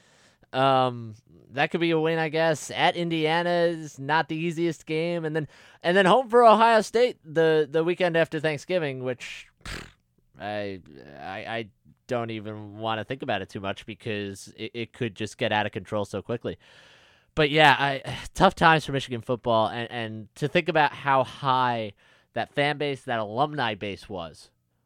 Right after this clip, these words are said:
when he got hired in twenty fifteen, and to see how far it's fallen in the span of not even a half decade, stunning to me. Um, but, you know, hey, I mean, that, that's just what happens. You know, you run a seventies, eighties offense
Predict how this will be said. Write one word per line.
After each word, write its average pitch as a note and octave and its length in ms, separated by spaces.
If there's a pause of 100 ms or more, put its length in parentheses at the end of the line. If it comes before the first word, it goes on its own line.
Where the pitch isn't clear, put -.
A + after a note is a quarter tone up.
(120)
when F#2+ 120
he B2 140
got C#3+ 220
hired G2 440 (200)
in G#2+ 140
twenty C3 260
fifteen, A2 540 (420)
and G2+ 100
to A2 80
see D#3 200
how D3 180
far C#3+ 280
it's - 120
fallen A#2 640 (360)
in G#2+ 540
the A2+ 100
span B2+ 380
of G2 120
not C3 220
even E3+ 180
a A#2 40
half A#2+ 260
decade, F#2+ 400 (760)
stunning C#3+ 500 (240)
to A2 80
me. - 220 (200)
Um, G2 460 (220)
but, D3 280 (440)
you E3 100
know, A#2 300 (280)
hey, D3 340
I A#2 80
mean, B2 120
that, A#2 180
that's B2+ 240
just C3+ 220
what B2+ 100
happens. B2 400
You A2 80
know, G#2+ 60
you G#2+ 140
run A#2 200
a A#2+ 40
seventies, B2+ 540
eighties A#2 340
offense G#2+ 600